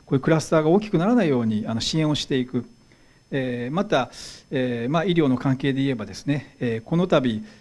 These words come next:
えー、エバーシェルドという新しい薬剤、これはあの筋肉注射を、で、あの、投与する薬剤が昨日、えー、これはアストラゼネカ製でありますけども、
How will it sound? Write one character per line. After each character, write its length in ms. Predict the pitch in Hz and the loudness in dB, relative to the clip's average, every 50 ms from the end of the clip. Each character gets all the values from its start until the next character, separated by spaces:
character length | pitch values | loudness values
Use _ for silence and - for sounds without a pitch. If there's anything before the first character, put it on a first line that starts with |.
| _ _ - | _ _ -4
え 340 | 127 117 110 107 113 - - | -2 -2 -2 -2 -4 -4 -2
ー、 100 | - 131 | 0 0
エ 40 | 139 | 2
バ 180 | 151 208 226 233 | 4 4 2 2
ー 40 | |
シ 160 | 220 - - 262 | 0 0 0 2
ェ 40 | |
ル 100 | 220 175 | 2 2
ド 140 | - 120 113 | 0 0 -4
と 160 | 107 - 117 | -4 -4 -4
い 180 | 110 107 104 101 | -4 -4 -4 -6
う 140 | 98 98 - - _ - | -8 -12 -14 -18 _ -10
新 320 | 120 120 - 156 175 170 | -6 -2 0 0 2 2
し 360 | 165 - 208 196 160 131 113 | 0 0 0 0 2 2 0
い 40 | 113 | 0
薬 260 | 107 107 107 - 113 | -4 -6 -6 -8 -10
剤、 240 | 107 104 127 190 220 - - _ _ _ _ _ _ - | -8 -6 -8 -8 -8 -12 -18 _ _ _ _ _ _ -2
こ 100 | - 160 | 2 2
れ 60 | 147 | 4
は 40 | 143 | 2
あ 40 | 139 | 2
の 40 | |
筋 120 | - - 226 | 4 6 8
肉 220 | 247 262 262 - | 8 8 6 2
注 160 | - - 285 | -2 -2 -2
射 180 | 214 - - 123 | 0 0 -2 -2
を、 140 | 113 110 107 110 - - _ - | -2 -4 -6 -6 -10 -14 _ 2
で、 220 | 139 135 127 123 - | 2 4 4 4 2
あ 100 | 123 123 | 0 2
の、 260 | 123 123 120 123 - - - - - - | 2 2 0 -2 -6 -10 -14 -20 -8 0
投 140 | - 147 127 | 2 2 4
与 120 | 117 107 | 2 0
す 120 | - - | -2 -4
る 200 | 110 104 98 - - - - _ _ _ | -4 -4 -4 -6 -10 -16 -20 _ _ _
薬 240 | - 123 113 - 131 | -2 -2 -2 -2 -2
剤 220 | 123 117 107 104 110 | -2 -2 -2 -2 0
が 180 | 147 180 185 | 0 0 2
昨 260 | - - 170 165 196 | 2 2 2 4 4
日、 340 | 170 143 - - 120 107 98 - - _ _ _ _ _ _ _ | 2 2 0 -4 -6 -8 -8 -10 -16 _ _ _ _ _ _ _
え 200 | 160 127 120 113 | -8 -6 -6 -6
ー、 20 | 113 | -4
こ 100 | - 147 | -2 0
れ 60 | 139 | 0
は 60 | 135 | 0
ア 20 | 120 | 0
ス 80 | - | 2
ト 80 | - 190 | 4 4
ラ 80 | 190 185 | 4 6
ゼ 140 | 175 190 185 | 4 4 2
ネ 100 | 190 180 | 4 4
カ 120 | - 170 | 2 2
製 200 | - - 170 170 | 2 2 2 4
で 100 | 170 170 | 4 4
あ 40 | 165 | 4
り 100 | 165 165 | 4 2
ま 100 | 170 156 | 2 0
す 100 | - - | 0 -2
け 80 | 131 | -4
ど 100 | 110 107 | -2 2
も、 260 | 107 120 131 127 - | 4 4 4 4 2